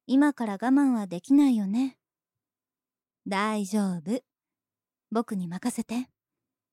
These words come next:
女の子の体にはね、男の子のおちんぽミルクを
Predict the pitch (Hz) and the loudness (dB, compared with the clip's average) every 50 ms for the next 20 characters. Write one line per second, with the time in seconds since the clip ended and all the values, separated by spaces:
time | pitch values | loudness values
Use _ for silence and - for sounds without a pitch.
0 | _ _ _ _ _ _ _ _ _ _ _ _ _ _ _ _ _ _ _ _ | _ _ _ _ _ _ _ _ _ _ _ _ _ _ _ _ _ _ _ _
1 | _ _ 226 269 302 320 330 349 339 330 269 - 240 214 202 185 - - 185 185 | _ _ 0 2 2 2 2 2 0 -2 -2 -2 -2 -4 -4 -4 -6 -8 -8 -8
2 | 196 202 214 208 214 214 202 180 170 160 165 175 220 269 277 - _ _ _ _ | -6 -6 -4 -4 -2 -2 -4 -4 -6 -8 -6 -6 -6 -6 -6 -8 _ _ _ _
3 | _ _ _ _ _ _ _ _ _ _ _ _ _ _ _ _ _ _ - 220 | _ _ _ _ _ _ _ _ _ _ _ _ _ _ _ _ _ _ -4 -4
4 | 247 - 285 277 - 320 320 311 294 - - 220 202 196 185 175 - - 240 254 | -2 0 -2 -2 0 0 2 2 2 0 -2 -4 -4 -4 -4 -8 -10 -4 -2 -2
5 | 262 - 285 269 277 285 269 254 - - 202 202 208 214 208 | -2 0 0 0 2 2 0 -2 -6 -8 -10 -8 -8 -8 -8